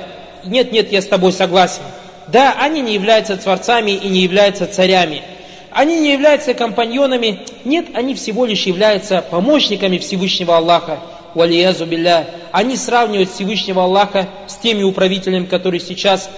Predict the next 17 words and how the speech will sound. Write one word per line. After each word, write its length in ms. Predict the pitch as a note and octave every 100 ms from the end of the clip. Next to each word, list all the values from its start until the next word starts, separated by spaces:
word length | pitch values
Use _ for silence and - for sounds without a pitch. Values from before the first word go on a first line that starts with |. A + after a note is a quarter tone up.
| - -
в 40 | F3
наше 300 | G3+ F#3 F3+
время. 400 | F3+ G#3 G3 F#3 - -
То 80 | A#3+
есть 160 | -
любой 260 | A3+ G#3 A#3+
директор, 400 | G#3 G#3+ G3+ F#3+
у 60 | F#3
него 260 | F#3 G3+
есть 160 | F#3 D3+
зам, 340 | G#3 G3+ F#3 - - -
у 40 |
него 300 | F#3 F#3+ G#3
есть 220 | G3+ F#3+ -
ответственный 540 | F#3+ - G3+ G3 F#3+ F3
за 120 | F#3
такое, 500 | F#3 F#3 G#3 G3+